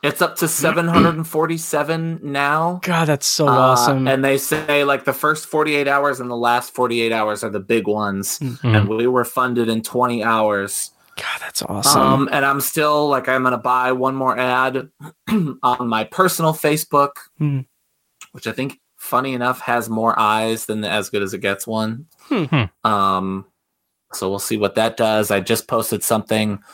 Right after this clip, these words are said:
Speaker 1: <clears throat> today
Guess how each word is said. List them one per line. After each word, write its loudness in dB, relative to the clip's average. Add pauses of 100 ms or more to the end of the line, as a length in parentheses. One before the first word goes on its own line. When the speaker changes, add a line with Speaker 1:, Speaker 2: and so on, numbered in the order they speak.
(1400)
Speaker 1:
<clears throat> -10 (440)
today 0